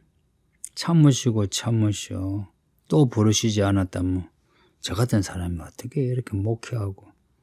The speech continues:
목회도 또 이렇게 하겠습니까? 여러분도 그렇지 않습니까? 그리고 이렇게 조반을 챙기고 "먹어라, 먹어라" 하시는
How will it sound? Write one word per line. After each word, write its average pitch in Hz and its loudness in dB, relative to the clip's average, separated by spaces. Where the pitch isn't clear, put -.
목회도 117 2
또 95 -4
이렇게 117 -2
하겠습니까? - -10
여러분도 110 0
그렇지 - -6
않습니까? - -10
그리고 117 8
이렇게 95 2
조반을 92 2
챙기고 95 -4
"먹어라, 101 8
먹어라" 90 -2
하시는 87 -10